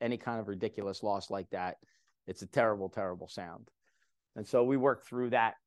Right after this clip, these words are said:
And this is all pandemic driven. So here's strike two for the year for twenty twenty.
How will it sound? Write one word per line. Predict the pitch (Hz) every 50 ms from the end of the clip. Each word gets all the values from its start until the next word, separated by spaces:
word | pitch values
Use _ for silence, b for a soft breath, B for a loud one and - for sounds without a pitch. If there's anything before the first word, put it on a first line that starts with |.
| _ _ _ _ _ _ _ _ _ _ _ _ _ _ _ _ _ _ _ _ -
And | 156 180
this | 214 208
is | 180 180
all | 233 226 214
pandemic | - 220 220 214 196 208 233 254 262 196 -
driven. | - 156 143 120 117 104 101 - _ _ _ _ _ _ _ _ _
So | - - 156 160
here's | 185 185 180 185
strike | - 202 202 175 156 -
two | - 185 185 180
for | - - 135
the | 120 123
year | 120 120 120 117 117
for | - - 120
twenty | - - - 127 120 113
twenty. | 107 - 139 131 131 123 110 92 90